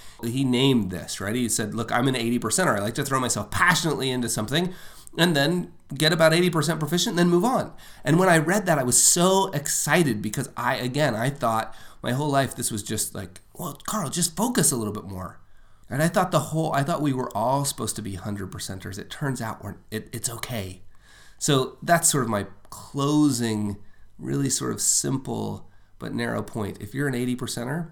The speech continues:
welcome to the club. It's okay.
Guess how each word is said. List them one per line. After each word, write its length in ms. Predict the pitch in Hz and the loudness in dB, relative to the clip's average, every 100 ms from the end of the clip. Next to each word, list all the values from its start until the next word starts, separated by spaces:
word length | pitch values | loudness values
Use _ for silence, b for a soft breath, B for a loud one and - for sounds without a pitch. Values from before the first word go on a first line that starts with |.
| - - | -16 -14
welcome 720 | 110 107 127 165 156 156 156 b b - | -4 -4 -2 -2 0 -2 -6 b b -14
to 100 | 123 | -8
the 120 | 110 | -8
club. 400 | - 135 104 107 - - | -4 -4 -6 -10 -20 -12
It's 180 | 131 127 | -4 -2
okay. 680 | - 135 - 156 131 92 - | 0 -2 0 0 -2 -4 -14